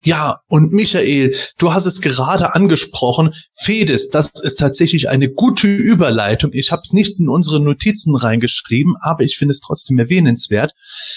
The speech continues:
Fedis hatten wir schon mal angesprochen, dass da gerüchteweise plötzlich die Masters of the W W E Universe erschienen wären. Und, äh,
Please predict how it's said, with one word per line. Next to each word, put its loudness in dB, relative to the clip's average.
Fedis -2
hatten 0
wir 2
schon 0
mal 0
angesprochen, -2
dass -4
da -4
gerüchteweise 0
plötzlich -2
die 4
Masters -2
of -2
the 2
W -2
W 2
E 2
Universe 2
erschienen 0
wären. 0
Und, 2
äh, 2